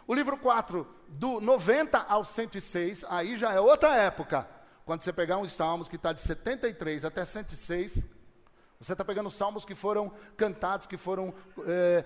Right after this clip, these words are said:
a, essas composições são da época do cativeiro babilônico, a época mais terrível e triste do povo de Israel.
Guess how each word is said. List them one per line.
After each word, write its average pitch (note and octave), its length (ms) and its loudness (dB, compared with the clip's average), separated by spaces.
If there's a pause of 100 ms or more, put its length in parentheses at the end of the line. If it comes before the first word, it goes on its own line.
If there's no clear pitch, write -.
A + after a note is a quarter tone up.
(120)
a, F3+ 220 0
essas G3+ 260 -4
composições A#3+ 1000 -6
são A#3+ 180 -6
da G#3+ 120 0
época A3 320 -2
do G3+ 120 -10
cativeiro A3 480 -2
babilônico, G#3 840 -2 (680)
a B2+ 60 -8
época F#3 300 -2
mais A3+ 220 -4
terrível A#3 540 -2
e A3+ 60 -6
triste G#3 400 -6
do E3+ 100 -6
povo D#3+ 220 -6
de D3 80 -8
Israel. C3+ 460 -2